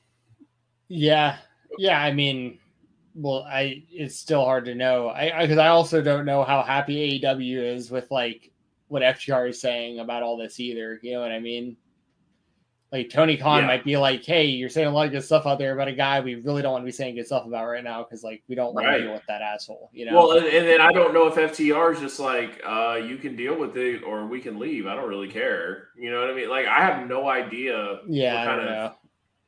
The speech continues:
Speaker 2: terms
Speaker 1: No
Speaker 2: they're
Speaker 1: idea.
Speaker 2: on or what. But I, I will say that, you know, when you're getting close to that free agency, you're feeling like you got a little bit more freedom. You know what I mean?
Speaker 1: Yeah.
Speaker 2: So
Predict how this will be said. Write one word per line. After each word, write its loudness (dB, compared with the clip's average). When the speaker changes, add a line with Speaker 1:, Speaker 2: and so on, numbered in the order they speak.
Speaker 2:
terms 0
Speaker 1:
No 8
Speaker 2:
they're 4
Speaker 1:
idea. 0
Speaker 2:
on 0
or -6
what. -4
But 2
I, 6
I 2
will 0
say 2
that, -6
you -4
know, -2
when -8
you're -8
getting -4
close -4
to -4
that 0
free -4
agency, -4
you're -6
feeling -6
like -6
you -10
got -2
a -4
little -8
bit -6
more -4
freedom. -4
You -10
know -6
what -4
I -4
mean? -8
Speaker 1:
Yeah. 4
Speaker 2:
So -4